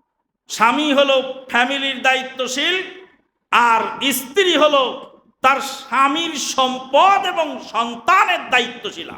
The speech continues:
প্রত্যেকেই দায়িত্বশীল, ছোট আর বড়।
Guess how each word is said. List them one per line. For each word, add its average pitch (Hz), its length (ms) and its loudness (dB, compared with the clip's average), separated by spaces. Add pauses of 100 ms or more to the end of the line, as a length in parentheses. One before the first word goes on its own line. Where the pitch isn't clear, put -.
(1300)
প্রত্যেকেই 202 500 2
দায়িত্বশীল, 202 720 -2
ছোট 196 240 -2
আর 196 240 2
বড়। 185 320 -2